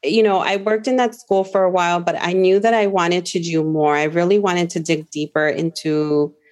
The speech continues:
bilingual education slash dual language programs and use my Spanish.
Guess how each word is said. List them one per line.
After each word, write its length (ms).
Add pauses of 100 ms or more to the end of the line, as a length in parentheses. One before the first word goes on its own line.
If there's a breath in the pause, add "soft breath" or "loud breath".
(260 soft breath)
bilingual 340
education 800
slash 520 (120)
dual 200
language 540
programs 960
and 500 (140)
use 500
my 140
Spanish. 840